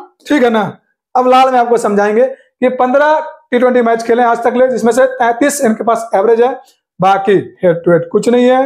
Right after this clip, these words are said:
वेन्यू पे कुछ नहीं खेले हैं। रिसेंट परफॉर्मेंस में साठ, ज़ीरो, इक्कीस, सैंतीस, छह, ठीक है? उसके बाद रोहित शर्मा, इनका देखिए, ये तो एक सौ अड़तालीस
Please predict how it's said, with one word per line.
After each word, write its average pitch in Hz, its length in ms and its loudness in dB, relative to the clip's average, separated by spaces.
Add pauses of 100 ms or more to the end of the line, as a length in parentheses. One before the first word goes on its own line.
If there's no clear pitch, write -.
(320)
वेन्यू 170 240 0
पे 156 140 -2
कुछ 214 220 -2
नहीं 233 180 2
खेले 233 240 2
हैं। 254 280 -2 (260)
रिसेंट 269 380 0
परफॉर्मेंस 233 380 0
में 233 160 2
साठ, 233 600 0 (580)
ज़ीरो, 247 800 0
इक्कीस, 247 500 0 (120)
सैंतीस, 294 720 0
छह, - 240 -2 (580)
ठीक 262 180 0
है? 403 120 -2 (340)
उसके 208 240 0
बाद 226 200 0
रोहित 226 240 2
शर्मा, 190 320 -2 (120)
इनका 214 220 0
देखिए, 165 320 -2 (500)
ये 233 160 2
तो 233 180 0
एक 214 160 0
सौ 240 140 -4
अड़तालीस 233 680 -2